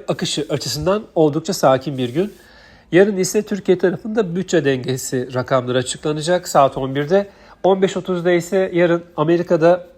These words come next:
çekirdek perakende satışlar verisi gelecek. Buradaki beklenti binde üçlük bir düşüş olacağı yönünde. Aylık perakende satışların ise Temmuz ayında binde dört yükselmesi bekleniyor.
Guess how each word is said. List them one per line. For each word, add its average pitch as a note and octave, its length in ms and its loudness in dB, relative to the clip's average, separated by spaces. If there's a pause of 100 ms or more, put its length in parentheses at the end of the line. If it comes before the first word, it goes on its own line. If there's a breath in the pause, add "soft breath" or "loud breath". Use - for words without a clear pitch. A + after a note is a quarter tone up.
(140)
çekirdek F3 480 4
perakende D#3 500 4
satışlar B2 480 0
verisi A#2+ 300 -4
gelecek. D3+ 460 -2
Buradaki D3+ 340 -2
beklenti C#3+ 560 -2
binde C#3+ 200 -4
üçlük D3 440 -8
bir D3 160 0
düşüş B2+ 280 -8
olacağı A2+ 400 -2
yönünde. A#2 440 -4 (480 loud breath)
Aylık E3 340 2
perakende C#3+ 500 4
satışların D3 540 -2
ise E3+ 220 -6
Temmuz E3 340 -4
ayında D#3+ 340 0
binde D3 280 0
dört G#3 200 4
yükselmesi B2 600 -2
bekleniyor. A#2 520 -6